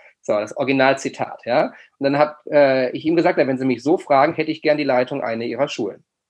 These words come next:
So, und dann sagte er damals, "Können wir drüber reden." So, daraus ist dann, äh, eine, äh, ja, rund, rund zehnjährige Zusammenarbeit geworden, die inzwischen aus anderen Gründen beendet ist. Aber das war auf jeden Fall, äh, der Einstieg in die A-D-T-V-Tanzlehrerwelt.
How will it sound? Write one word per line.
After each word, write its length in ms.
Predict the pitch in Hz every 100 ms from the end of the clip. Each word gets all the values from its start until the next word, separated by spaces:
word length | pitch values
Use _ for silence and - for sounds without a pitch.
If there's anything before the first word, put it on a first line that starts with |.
| _ _
So, 120 | - 123
und 60 |
dann 140 | 110 110
sagte 260 | 117 -
er 220 | 113 135
damals, 420 | 165 165 170 180 -
"Können 140 | 110
wir 80 | 104
drüber 240 | 131 143
reden." 240 | 113 - _ _ - _
So, 220 | 127 117
daraus 360 | 131 151 160
ist 180 | - -
dann, 400 | 143 131 131 131
äh, 580 | 127 127 120 117 117 117 - _ _
eine, 640 | 131 127 123 117 117 113 117
äh, 220 | 127 120 113
ja, 160 | 131 143
rund, 240 | 139 147
rund 180 | 135 135
zehnjährige 400 | 180 170 165 127
Zusammenarbeit 680 | - 143 214 190 185 190 -
geworden, 420 | 170 156 165 170
die 100 | 131
inzwischen 440 | 123 - 139 - 135
aus 160 | -
anderen 260 | - 131 120
Gründen 240 | 110 104
beendet 340 | 127 196 233 214
ist. 240 | 214 - - - _
Aber 200 | 143 147
das 160 | 139
war 140 | 156 139
auf 140 | 131
jeden 220 | 139 170
Fall, 380 | 185 156 147 156 - _ _
äh, 420 | 139 139 135 135
der 220 | 131 131
Einstieg 680 | 139 175 180 - 170 165 - -
in 300 | 143 143 135
die 280 | 135 135
A-D-T-V-Tanzlehrerwelt. 2000 | 127 131 135 131 - 123 - 107 113 120 120 - 107 - 95 92 95 - - -